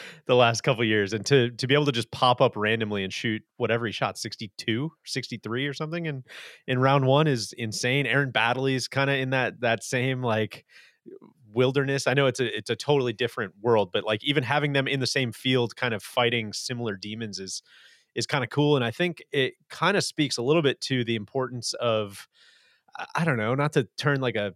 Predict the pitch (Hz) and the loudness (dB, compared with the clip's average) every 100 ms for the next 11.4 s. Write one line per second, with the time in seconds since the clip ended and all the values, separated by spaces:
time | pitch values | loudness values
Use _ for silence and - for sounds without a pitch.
0 | _ 113 - 127 117 117 104 107 101 117 | _ -12 -2 -2 -2 -4 -6 -4 -2 0
1 | 165 117 110 120 110 123 120 120 113 - | 0 -2 -4 -4 -2 -2 -4 -8 -6 0
2 | 190 - 160 139 135 117 156 143 117 113 | 0 0 -2 -2 -4 0 0 0 -4 -4
3 | 107 - - - 135 131 131 - - 123 | -4 -6 -14 -6 -2 -2 -4 -6 -4 -2
4 | 135 127 120 117 107 92 117 120 113 - | -2 0 -4 -4 -8 -10 -8 -6 -6 -6
5 | 120 120 110 101 - 107 113 131 147 147 | -6 -6 -6 -8 -6 -4 -4 0 -2 -2
6 | 156 - 156 175 - _ - - _ _ | -4 -2 2 2 -2 _ -20 -20 _ _
7 | - 156 196 196 196 135 - 143 180 127 | 0 2 4 4 2 -2 2 2 2 0
8 | 117 139 123 110 - _ 127 139 - 185 | 2 2 2 -4 -10 _ -4 0 2 6
9 | 196 156 139 151 156 - - 160 147 156 | 6 6 6 6 4 2 0 0 0 -4
10 | 143 127 113 151 127 101 104 - - - | -4 -6 -6 -2 0 0 -2 -10 -20 -20
11 | _ _ 143 | _ _ 2